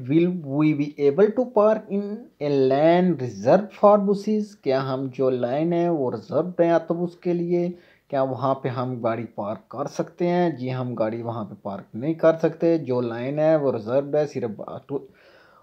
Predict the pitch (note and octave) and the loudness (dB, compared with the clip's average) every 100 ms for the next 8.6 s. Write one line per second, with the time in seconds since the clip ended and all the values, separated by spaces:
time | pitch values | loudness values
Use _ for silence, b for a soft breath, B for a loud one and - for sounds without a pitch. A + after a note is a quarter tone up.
0 | _ D#3+ D#3+ E3 - E3 E3 E3 E3 E3 | _ -4 0 -2 2 2 4 6 6 4
1 | B2+ - D#3+ - E3 D#3+ D#3+ E3 C#3+ C#3 | 2 0 -4 0 2 4 4 2 2 -4
2 | C3 C3 B2+ C3+ B2 C3+ F#3 C#3+ A#2 B2 | -2 -2 -4 0 6 6 4 -2 -4 2
3 | - D3+ E3 - E3+ D3 C#3+ C#3 C3+ C3 | 2 2 -2 -2 -2 2 2 2 2 -2
4 | C3 B2 B2+ B2 B2 B2+ C3+ C3+ - C#3+ | -2 -2 -4 -4 -4 -2 -2 -2 -2 -2
5 | E3+ E3+ E3 F3 F3+ D3+ D3 D3 - B2+ | 2 2 2 0 0 0 -2 -2 -8 -8
6 | A#2+ A#2+ A#2+ - A#2+ A#2 - B2 - B2+ | -6 -6 -6 -4 -2 -2 -2 -4 -2 -4
7 | B2 - E3 F3+ F#3 - - D3+ D#3+ F#3+ | -4 0 6 6 4 -6 -10 -6 -4 -4
8 | F#3+ B B B - D#3 | -8 B B B -4 -2